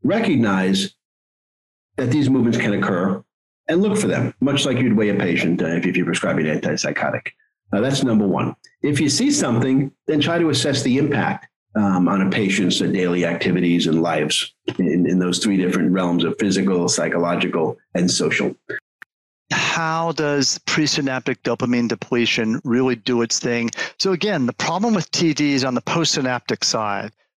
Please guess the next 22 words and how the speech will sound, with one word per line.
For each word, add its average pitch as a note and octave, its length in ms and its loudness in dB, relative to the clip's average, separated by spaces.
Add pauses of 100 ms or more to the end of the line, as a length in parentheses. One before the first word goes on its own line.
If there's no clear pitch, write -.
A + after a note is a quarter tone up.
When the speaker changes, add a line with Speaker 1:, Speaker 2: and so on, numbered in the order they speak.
(100)
Speaker 2:
We C#3 100 0
have C#3+ 180 0
all D3 240 -2
these C3 160 0
upregulated, C#3+ 920 -2
supersensitive B2+ 1080 -2
receptors. B2 640 -2
Every B2 140 0
time A#2+ 260 -4
dopamine A#2+ 520 0
hits, D#3+ 340 -2
we B2 100 -2
get B2+ 140 -4
this A#2 180 -2
exaggerated B2 960 -2 (360)
signal, D3+ 580 -2
which A#2+ 200 0
is A2+ 140 -4
what A#2 160 -2
the A#2 100 -4
dyskinesia A2 720 0
is. C#3+ 400 -2